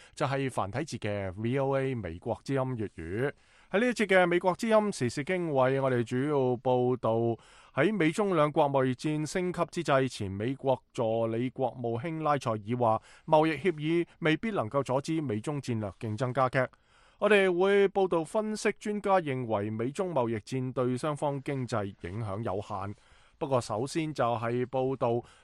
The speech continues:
香港民主派喺美國時間嘅星期三到國會出席美國國會及行政當局中國委員會有關香港逃犯條例嘅聽證會。以上內容歡迎收聽。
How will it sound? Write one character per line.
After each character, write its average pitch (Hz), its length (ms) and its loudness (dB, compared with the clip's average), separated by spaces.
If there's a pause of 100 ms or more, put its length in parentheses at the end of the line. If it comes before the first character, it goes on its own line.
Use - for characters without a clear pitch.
香 220 120 2
港 185 320 2
民 120 260 0
主 123 140 -6 (160)
派 143 360 0 (220)
喺 156 200 0
美 135 160 -2
國 135 120 -2
時 107 200 -8
間 131 240 -4
嘅 127 240 0
星 160 260 -8
期 101 240 -6
三 147 380 -2
到 131 400 0 (100)
國 131 200 2
會 117 260 -4
出 160 140 -8
席 131 200 -4
美 131 160 -6
國 160 140 0
國 160 160 0
會 175 160 0
及 165 100 -2
行 110 240 -6
政 160 140 -4
當 185 160 -2
局 - 160 -4
中 185 120 -4
國 151 180 0 (120)
委 117 220 -2
員 101 400 -4
會 131 340 2 (240)
有 104 220 -2
關 143 320 0 (200)
香 160 160 0
港 123 240 -2
逃 101 200 -6
犯 110 240 -2
條 98 180 -6
例 95 280 -4
嘅 104 260 -6
聽 107 260 -8
證 98 320 -8
會。 87 340 -4 (280)
以 147 100 -8
上 180 220 2
內 151 160 4
容 95 80 -8 (180)
歡 113 140 -10
迎 85 100 -14
收 127 180 -4
聽。 165 320 0